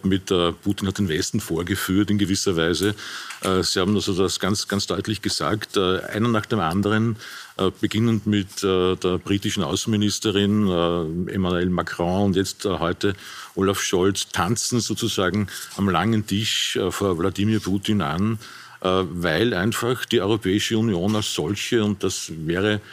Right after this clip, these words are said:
auch auf den Herrn Gudenus zu entgegnen, äh, durch, äh, Russland offensichtlich nicht ernst genommen wird.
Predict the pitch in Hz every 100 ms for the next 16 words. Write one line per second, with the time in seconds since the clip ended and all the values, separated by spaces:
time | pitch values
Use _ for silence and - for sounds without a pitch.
0 | - - - 92 98 - 101 95 95 92
1 | 82 87 104 - 98 98 101 87 90 104
2 | 107 110 - - - 92 95 - 113 113
3 | 107 107 98 95 - 107 113 117 123 110
4 | 98 123 98 107 123 107 131 - 143 -
5 | 127 90 78 73 - -